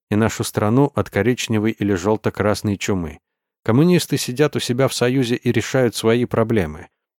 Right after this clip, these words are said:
Нам нужно тоже заняться собой. А Форд по-прежнему гоняет рабочих так, словно японцы только что обстреляли Перл-Харбор.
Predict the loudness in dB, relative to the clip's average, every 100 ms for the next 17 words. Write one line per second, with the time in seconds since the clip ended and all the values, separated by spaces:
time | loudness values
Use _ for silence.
0 | -6 0 4 4 4 2 2 2 2 0
1 | 0 -2 -4 -4 -2 -2 -6 -8 _ _
2 | _ -6 -4 2 0 0 -4 0 0 2
3 | 0 0 0 0 0 0 0 2 0 0
4 | 0 0 0 0 0 2 0 2 0 2
5 | 0 -2 _ 0 0 2 0 2 0 0
6 | -6 -2 0 2 4 2 0 _ 0 2
7 | 2 0 0 0 0 -6 -8